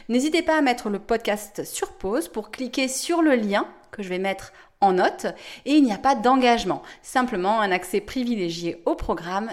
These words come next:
s'il vous motive. Mais tout de suite, je laisse place à cette interview ou plutôt cette conversation. Alors on a suivi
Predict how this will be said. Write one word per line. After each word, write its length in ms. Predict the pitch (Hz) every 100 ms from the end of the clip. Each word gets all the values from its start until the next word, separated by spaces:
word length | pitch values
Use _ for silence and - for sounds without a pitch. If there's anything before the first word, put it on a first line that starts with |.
| -
s'il 280 | - 254 262
vous 100 | 302
motive. 460 | 208 - - - - _ - - - - - _ _ _
Mais 180 | 262 427
tout 120 | 381
de 40 | 320
suite, 440 | - 285 - - 254
je 120 | 269
laisse 180 | 262 262
place 260 | 269 262
à 60 | 220
cette 260 | 202 226
interview 720 | 339 403 262 202 180 208 262 -
ou 100 | 254
plutôt 280 | - 208 302
cette 400 | 240 - 240 -
conversation. 840 | 285 269 240 214 226 - - 202 - _ _ _ _
Alors 220 | 185 160
on 100 | 160
a 80 | 165
suivi 240 | 165 247